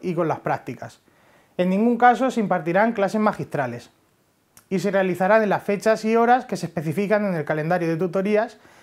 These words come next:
del plan de trabajo. Bien, aquí tenéis la bibliografía, eh, que se ha utilizado para realizar el temario y nada, espero que aprendáis mucho.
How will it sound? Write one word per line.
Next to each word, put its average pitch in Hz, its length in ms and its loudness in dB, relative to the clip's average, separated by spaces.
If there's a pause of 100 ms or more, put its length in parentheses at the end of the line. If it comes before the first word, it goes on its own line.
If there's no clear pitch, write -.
(280)
del 202 300 0
plan 190 180 0
de 185 80 0
trabajo. 131 440 -6 (1000)
Bien, 156 240 -2
aquí 156 180 -4
tenéis 185 220 -2
la 180 280 0
bibliografía, 185 840 0 (400)
eh, 170 580 -2
que 165 80 -2
se 170 140 -4
ha - 20 2
utilizado 180 640 2
para 160 160 -2
realizar 160 380 -4
el 170 120 -2
temario 214 480 2 (640)
y 175 120 0
nada, 180 240 2
espero 180 300 0
que 190 80 2
aprendáis 175 340 0
mucho. 143 380 -6